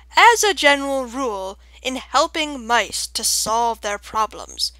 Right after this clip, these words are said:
If you have indeed saved a bird from the cat, I will spare you a few minutes. But I do not discuss problems with people I cannot see. Either come inside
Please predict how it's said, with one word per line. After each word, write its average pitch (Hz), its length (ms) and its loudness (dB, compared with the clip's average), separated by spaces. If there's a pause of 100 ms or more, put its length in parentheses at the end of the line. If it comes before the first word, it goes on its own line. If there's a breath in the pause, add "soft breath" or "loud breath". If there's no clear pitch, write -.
(400 soft breath)
If 277 220 -6
you 320 200 -2
have 262 320 4
indeed 240 680 -10
saved 277 540 -2
a 254 100 -4
bird 226 540 -6
from 240 360 -4
the 226 100 -2
cat, - 500 -2 (580 loud breath)
I 269 160 6
will 285 180 -4
spare 269 400 -2
you 180 280 -12
a 226 120 -6
few 226 380 -12
minutes. 180 560 -12 (420 loud breath)
But 262 120 4
I 269 100 6
do 262 140 -4
not 277 400 0
discuss 277 500 -2
problems 220 760 -2
with 214 220 -18
people 254 440 -4
I 233 160 2
cannot 226 720 -4
see. 180 520 -4 (460 loud breath)
Either 240 300 -4
come 202 340 -12
inside 330 640 2